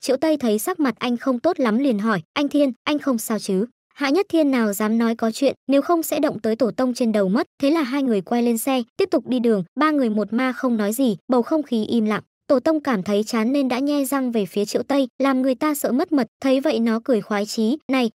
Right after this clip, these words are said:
đã nói là không dọa bạn tao mà, mày mà còn dọa nữa tao nhốt mày lại đấy." Ma nữ đã chịu nghe lời hơn, Triệu Tây tiếp tục mời anh tới nhà mình, "Này sao được, người đàn ông lạ ở trong nhà của một cô gái, này là lưu manh đấy." Triệu Tây lại lấy Tiểu Tuyết ra làm cái cớ,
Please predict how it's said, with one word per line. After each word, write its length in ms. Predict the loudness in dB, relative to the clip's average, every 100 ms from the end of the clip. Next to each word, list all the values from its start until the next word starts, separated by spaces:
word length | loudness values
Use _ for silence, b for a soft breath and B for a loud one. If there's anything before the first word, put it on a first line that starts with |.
| -2
đã 100 | 0
nói 240 | 2 2
là 140 | 0
không 220 | 0 -2 -2
dọa 180 | -2
bạn 260 | -2 -2 -2
tao 160 | -2 0
mà, 220 | 0 -2 -4
mày 160 | -2 0
mà 140 | 0
còn 240 | 0 0 0
dọa 200 | -2 -2
nữa 180 | -2 -2
tao 180 | -2 0
nhốt 240 | 0 0
mày 200 | 0 -2
lại 180 | -2 -2
đấy." 260 | -2 -2 -4 _ _ _
Ma 180 | 0 2
nữ 160 | 2 2
đã 120 | 0
chịu 200 | 0 0
nghe 200 | 0 2
lời 200 | 2 2
hơn, 260 | 2 0 0 -4
Triệu 180 | -2 0
Tây 200 | 2 0
tiếp 140 | 0
tục 100 | -2 0
mời 220 | 0 0
anh 220 | 0 -2
tới 200 | 0 0
nhà 160 | 0 0
mình, 220 | 2 0 -2
"Này 180 | 0 0
sao 220 | 0 0
được, 200 | 0 0 -2
người 140 | 0 2
đàn 140 | 2
ông 240 | 0 0 0
lạ 220 | 0 -2
ở 180 | -4 -2
trong 200 | 0 0
nhà 180 | 0 0
của 140 | -2
một 180 | -2 -2
cô 140 | -2 -2
gái, 280 | -2 -2 -6 _
này 160 | -2 2
là 100 | 2
lưu 180 | 2 2
manh 240 | 2 0
đấy." 240 | 2 0 -2 -4
Triệu 160 | -2
Tây 220 | 0 2 2
lại 160 | 2
lấy 180 | 2 0
Tiểu 180 | 2 0
Tuyết 180 | 0 0
ra 180 | 0
làm 200 | 0 0
cái 160 | -2 -4
cớ, 300 | 0 2 2